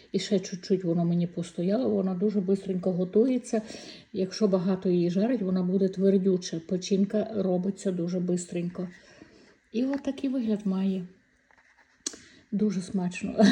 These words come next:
<laughs> Всім приємного апетиту, буду їсти. Не можу довго розказувати, бо так пахне. <laughs> Буду їсти.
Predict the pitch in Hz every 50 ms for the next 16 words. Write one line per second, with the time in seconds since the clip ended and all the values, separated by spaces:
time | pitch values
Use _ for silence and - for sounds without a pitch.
0 | 214 185 196 175 - 175 - - - - - - - - - - 240 208 214 -
1 | 196 196 185 185 196 190 185 190 190 185 - 214 220 - 226 220 220 208 185 202
2 | 226 208 208 208 202 202 233 220 - - - 185 190 208 214 208 214 214 214 202
3 | 202 208 214 220 214 214 220 208 208 202 - - - 190 185 185 220 196 208 165
4 | 180 196 - - - - - - - - - _ - 202 208 - 247 226 226 -
5 | - 214 214 214 214 - 214 202 254 - - - - - 240 226 220 190 175 -
6 | 175 214 - - - - _ _ _ _ - - 262 269 262 262 - - - _
7 | 208 214 208 180 202 214 208 208 175 180 - - - - - 208